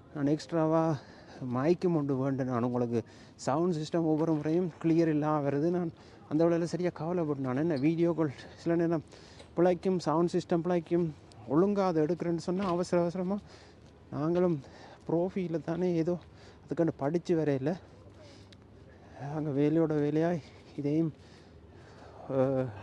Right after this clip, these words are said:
எடுத்து நாங்க மட்டும் பார்க்காம உங்களுக்கு எடுத்து காட்டணுமென்ற ஒரு இதுல தான் பாடுறது. அப்ப அது பிழைச்சுதுன்னு சொன்னா, அம்மினா கட்டு இந்த கவலையா இருக்கு. இந்த முறை பார்ப்போம், நல்லா வருமன்றதை எதிர்பார்க்குறேன்.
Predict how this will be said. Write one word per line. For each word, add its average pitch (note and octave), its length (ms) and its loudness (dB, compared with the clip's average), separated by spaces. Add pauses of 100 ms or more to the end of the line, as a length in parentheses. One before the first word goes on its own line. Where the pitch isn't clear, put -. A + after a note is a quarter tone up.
(100)
எடுத்து D3+ 460 -2 (500)
நாங்க D3+ 280 -2
மட்டும் D3+ 220 0 (220)
பார்க்காம D3 420 -4
உங்களுக்கு D3 300 -4
எடுத்து C#3+ 240 -4
காட்டணுமென்ற D3 520 -2
ஒரு C3+ 100 -4 (100)
இதுல C#3+ 200 -4
தான் D3+ 180 -4
பாடுறது. A#2 320 -2 (840)
அப்ப D#3+ 200 0 (140)
அது C#3 100 0 (120)
பிழைச்சுதுன்னு E3 500 0
சொன்னா, E3 180 -2
அம்மினா D#3+ 280 0
கட்டு C#3+ 160 -2 (1800)
இந்த D3+ 100 -4 (100)
கவலையா C3+ 320 -2
இருக்கு. G#2+ 180 -6 (460)
இந்த C#3+ 180 -8
முறை C#3+ 140 -4 (160)
பார்ப்போம், C3 320 -8 (560)
நல்லா A#2+ 280 -4
வருமன்றதை C3 520 -4
எதிர்பார்க்குறேன். B2+ 600 -6